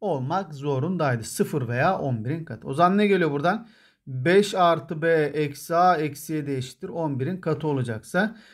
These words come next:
Demek ki B eksi A eksi iki on birin katı olmalı. Dolayısıyla B eksi A kaç olabilir arkadaşlar?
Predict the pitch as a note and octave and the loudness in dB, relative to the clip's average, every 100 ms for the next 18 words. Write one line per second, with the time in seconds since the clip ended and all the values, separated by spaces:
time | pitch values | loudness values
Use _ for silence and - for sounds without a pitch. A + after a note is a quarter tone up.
0 | _ - F3 G3 F3+ - D#3+ C#3 F3 F#3+ | _ -2 2 2 0 -4 -4 2 4 4
1 | F3+ E3 - D#3+ D#3 F3+ F#3+ E3 D#3 - | 2 0 -4 0 4 4 4 0 -4 -6
2 | - D3+ C3+ C#3 C3+ D3 D3 C3+ B2 A2 | -8 -8 -8 -10 -6 -4 -4 -4 -4 -6
3 | G#2 - B2 - D#3 E3+ F3+ F#3 G#3 - | -12 -10 -10 -4 -2 2 4 4 2 -4
4 | - _ F3 F#3+ G3 F3 F3+ E3 C#3+ C3+ | -20 _ 0 4 6 4 0 -2 -2 0
5 | E3 F#3+ F#3+ E3+ - E3 C#3 C3 G3 G3 | 2 4 4 2 -2 -2 -2 0 -2 0
6 | F#3 E3+ D#3+ D3+ C#3+ C#3 B2+ - F#3+ | 0 0 0 0 -2 -4 -6 -4 -6